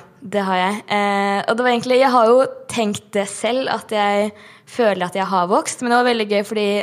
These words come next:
når jeg kom hjem i juleferien, så var jo det første gang jeg hadde vært hjemme siden jeg flyttet, faktisk. Eh, og da fikk jeg veldig fort kommentarer fra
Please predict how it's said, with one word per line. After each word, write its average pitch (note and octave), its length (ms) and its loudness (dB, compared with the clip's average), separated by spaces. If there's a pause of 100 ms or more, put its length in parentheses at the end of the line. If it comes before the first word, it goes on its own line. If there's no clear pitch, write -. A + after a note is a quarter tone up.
når A3 120 0
jeg G#3+ 100 0
kom G#3+ 220 0
hjem G3 220 0
i A3 100 -2
juleferien, G3 560 0
så A#3 160 -2
var G#3 80 4
jo G#3 80 2
det F#3 120 0
første F#3+ 300 -6
gang E3 160 -4
jeg E3 120 -6
hadde F3+ 140 -6
vært - 280 -12
hjemme F3 400 -4 (220)
siden G3 260 -4
jeg G3 80 -8
flyttet, A#3+ 400 -2
faktisk. D4 480 -2 (680)
Eh, A3 420 4
og A#3+ 120 4
da C4 100 4
fikk B3+ 340 -2
jeg A#3 160 4
veldig A#3 220 2
fort - 380 -6
kommentarer G3+ 680 0
fra F#3+ 260 0